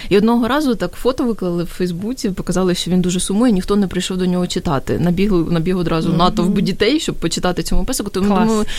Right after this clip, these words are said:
Speaker 1: щось таке, воно могло би спрацювати.
Speaker 3: І, дівчата, ми на завершення маємо зробити повний список, назвати ще раз всі наші книги,
Speaker 1: Мгм.
Speaker 3: про які ми говорили, і другу приємну справу з'ясувати, кому ж ми даруємо книги.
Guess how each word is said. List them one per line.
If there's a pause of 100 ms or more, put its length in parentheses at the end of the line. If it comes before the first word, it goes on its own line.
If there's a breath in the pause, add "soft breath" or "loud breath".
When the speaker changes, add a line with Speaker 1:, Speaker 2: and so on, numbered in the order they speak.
(140 loud breath)
Speaker 1:
щось
таке,
воно
могло
би
спрацювати. (460 loud breath)
Speaker 3:
І,
дівчата,
ми
на
завершення
маємо
зробити
повний
список, (180)
назвати
ще
раз (140)
всі
наші
книги,
Speaker 1:
Мгм.
Speaker 3:
про
які
ми
говорили, (360 loud breath)
і
другу
приємну
справу (260)
з'ясувати,
кому
ж
ми
даруємо
книги.